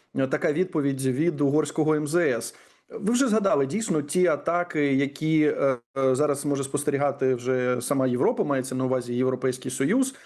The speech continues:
От буквально позавчора, так, це було двадцять друге вересня, е, дрони, е, фактично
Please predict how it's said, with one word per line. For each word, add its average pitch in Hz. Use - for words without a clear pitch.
От 135
буквально 139
позавчора, 143
так, 147
це 127
було 123
двадцять 127
друге 135
вересня, 160
е, 135
дрони, 135
е, 131
фактично 123